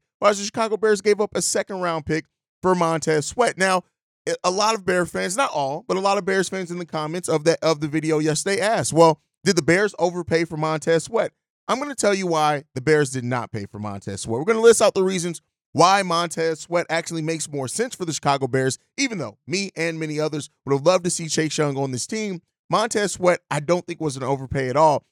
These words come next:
If anything, the, uh, the San Francisco forty-niners, you know, may have overpaid for Chase Young, considering he's probably more likely to hit free agency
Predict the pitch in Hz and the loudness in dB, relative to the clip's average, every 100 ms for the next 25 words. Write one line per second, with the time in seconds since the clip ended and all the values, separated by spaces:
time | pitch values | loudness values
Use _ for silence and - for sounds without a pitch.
0 | _ 151 254 294 190 175 165 - _ - | _ -6 -4 -2 0 0 -2 -10 _ 0
1 | 196 175 - _ 160 160 160 - 160 151 | 2 0 -6 _ 0 2 0 -2 -2 0
2 | 196 185 202 180 185 165 180 170 208 233 | -2 -2 -8 -4 -4 -2 -4 0 0 4
3 | 202 160 - _ - 160 151 131 185 208 | 2 2 -6 _ -4 -2 -2 -2 0 2
4 | 180 147 165 156 156 151 143 143 151 139 | 0 0 -2 0 0 -2 -2 -4 -2 -2
5 | - 190 180 139 135 202 175 160 - _ | -2 -4 -4 -4 0 0 0 -2 -8 _
6 | _ _ - 220 - - 233 339 339 277 | _ _ -8 -8 0 2 2 2 0 -2
7 | - 175 214 226 190 208 - 196 170 180 | -4 4 6 8 6 4 2 -2 0 0
8 | 170 165 170 190 185 156 147 139 | -2 -4 -2 -2 -4 -6 -6 -8